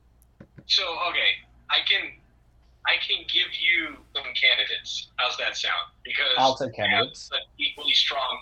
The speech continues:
Speaker 1: feelings towards both, towards all, you know? Um, is that acceptable?
Speaker 2: That's acceptable, yes.
Speaker 1: Okay. So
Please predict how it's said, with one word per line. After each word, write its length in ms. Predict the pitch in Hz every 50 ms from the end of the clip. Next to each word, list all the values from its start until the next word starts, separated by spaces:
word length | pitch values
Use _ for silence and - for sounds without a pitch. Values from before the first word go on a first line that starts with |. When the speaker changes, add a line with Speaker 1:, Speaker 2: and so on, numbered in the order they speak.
| -
Speaker 1:
feelings 520 | - - - 123 123 120 - - - - -
towards 320 | - 120 - - - - -
both, 380 | - - - - - - - - _ _ _ _ _ _ _ _ -
towards 240 | - - - - -
all, 380 | - - - - - - - - _ _ _ -
you 140 | - - -
know? 1120 | - - - - - - - _ _ _ _ _ _ _ _ _ _ - - - - 135
Um, 440 | 131 127 123 120 117 - - - - _ _ _ _ _ _ _ _ _ _ _ _ _ _ _ - - - _ - - _ -
is 100 | - -
that 120 | 151 - -
acceptable? 560 | - - 156 - - - - - - - - _ _ _ _ _ - _ _ -
Speaker 2:
That's 220 | 160 160 156 156
acceptable, 480 | 175 165 - 151 131 - 139 139 147 151
yes. 300 | 143 135 151 - - - _ _ _ _ _ _ _ _ _ _ _ _ _ _ _ -
Speaker 1:
Okay. 240 | 143 - - - - - - - _ _ _ _ -
So 200 | - - - 180